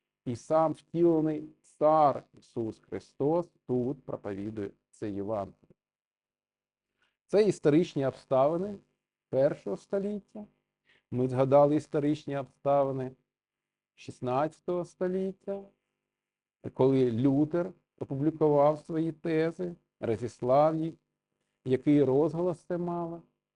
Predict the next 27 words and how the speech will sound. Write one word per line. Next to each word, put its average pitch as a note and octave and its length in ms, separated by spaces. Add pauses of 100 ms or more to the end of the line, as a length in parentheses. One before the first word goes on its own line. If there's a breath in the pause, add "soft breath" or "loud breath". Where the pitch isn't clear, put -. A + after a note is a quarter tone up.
(420)
Подібний, E3+ 560
в - 160
принципі, D#3+ 580
до A#2 140
проповіді D3 560
Ісуса G3 360
Христа A#3+ 500
в - 60
першому A#2 540
столітті. - 400 (1080)
Але D#3 240
ми C4 160
живемо F3+ 420
в E3 120
двадцять G3+ 420
першому A#3 520
столітті, G2+ 600
дорогі G2+ 360
брати G2 340
і - 120
сестри. - 260 (880)
Всі G3+ 300
ці G#3 160
історичні F#3 640
події D#3+ 420
вже C3 240
відбулися. A#2+ 840